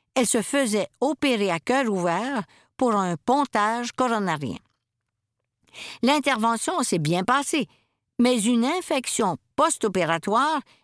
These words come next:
est venue compliquer les choses. C'est maintenant réglé. Aujourd'hui, Natacha se reconstruit doucement et veut passer un message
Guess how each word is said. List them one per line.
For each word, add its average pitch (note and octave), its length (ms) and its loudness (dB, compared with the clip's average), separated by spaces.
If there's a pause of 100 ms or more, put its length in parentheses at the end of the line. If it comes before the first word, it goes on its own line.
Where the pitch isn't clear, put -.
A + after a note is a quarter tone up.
(100)
est C#4+ 160 2
venue B3+ 260 2 (120)
compliquer C#4 600 0
les F3+ 200 0
choses. - 500 -6 (640)
C'est C4+ 220 2
maintenant E3+ 420 -2
réglé. F3 400 -2 (760)
Aujourd'hui, E3 600 0 (560)
Natacha A#3 680 0
se - 140 -2
reconstruit G#3 800 0
doucement F3 600 0 (500)
et A#3+ 100 2
veut C#4 260 0
passer F#4+ 400 0 (100)
un G#3+ 140 2
message A3 800 0